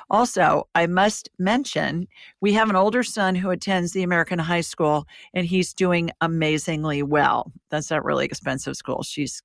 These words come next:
considering. She went on to say, "One daughter has strong learning disabilities such as dyscalculia,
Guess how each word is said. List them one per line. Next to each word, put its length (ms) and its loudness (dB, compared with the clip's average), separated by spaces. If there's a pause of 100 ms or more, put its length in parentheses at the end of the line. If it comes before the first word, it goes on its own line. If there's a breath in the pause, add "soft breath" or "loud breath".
considering. 760 -4 (800 loud breath)
She 160 -6
went 120 4
on 140 4
to 80 0
say, 240 2
"One 260 4
daughter 300 4
has 240 2
strong 340 2
learning 300 2
disabilities 680 0
such 240 -4
as 220 -2
dyscalculia, 2250 0